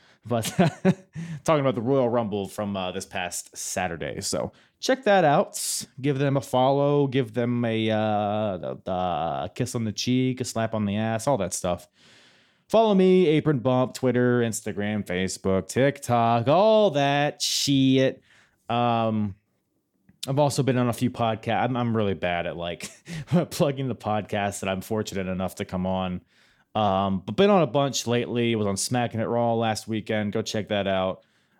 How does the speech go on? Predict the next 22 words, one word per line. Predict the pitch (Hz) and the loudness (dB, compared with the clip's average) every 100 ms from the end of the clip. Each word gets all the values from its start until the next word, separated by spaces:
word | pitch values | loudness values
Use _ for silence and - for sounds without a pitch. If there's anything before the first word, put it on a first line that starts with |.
| _ | _
Also, | 101 98 - 101 92 | -4 -4 -4 -2 0
uh, | 90 | 0
Brainbuster | 131 139 127 135 - 120 | 2 2 2 0 0 -4
Boys, | 110 123 123 117 | 0 2 2 2
they | 110 | -2
did | 113 | -2
a | 107 | -4
Royal | 104 113 104 | -2 0 0
Rumble | 107 107 107 104 | -2 -2 -2 -6
themed | - - 120 117 110 110 - - _ _ _ - | -6 -4 -2 0 -2 -4 -6 -14 _ _ _ -4
episode | 135 107 120 - 127 127 120 | -4 -2 -4 0 2 4 2
where, | 101 98 92 | 0 0 0
uh, | 90 | 0
me, | 95 98 98 | -2 0 -2
Brent, | - 101 95 90 | -2 -2 -2 -4
and | 87 82 | -8 -6
Bo | 90 101 92 90 | -2 0 0 -4
discussed, | 90 - - 92 87 - - | -6 -8 -6 -4 -4 -8 -6
uh, | 90 85 80 62 - - | -2 -2 -2 -6 -8 -12
the | - | -12
Cactus | - 123 - 101 - | -2 -2 -2 -8 -10
Jack | - 110 104 98 - | -4 -2 -2 -4 -8